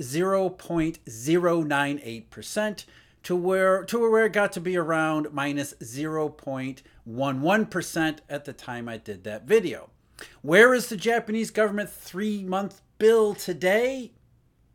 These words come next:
Way the hell down here. It went from zero point one three five percent Friday to suddenly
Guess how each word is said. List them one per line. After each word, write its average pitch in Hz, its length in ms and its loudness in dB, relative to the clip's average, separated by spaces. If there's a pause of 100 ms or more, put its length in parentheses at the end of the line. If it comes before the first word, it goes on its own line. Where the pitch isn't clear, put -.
(160)
Way 196 440 0
the 175 200 0
hell 190 460 4
down 180 440 2
here. 165 680 -4 (480)
It 170 120 -4
went 220 220 2
from 196 320 0
zero 233 480 4
point 202 540 -4 (300)
one 175 340 2
three 202 260 -2
five 175 460 0
percent 143 480 -6
Friday 160 800 2
to - 220 -8
suddenly 220 1040 -2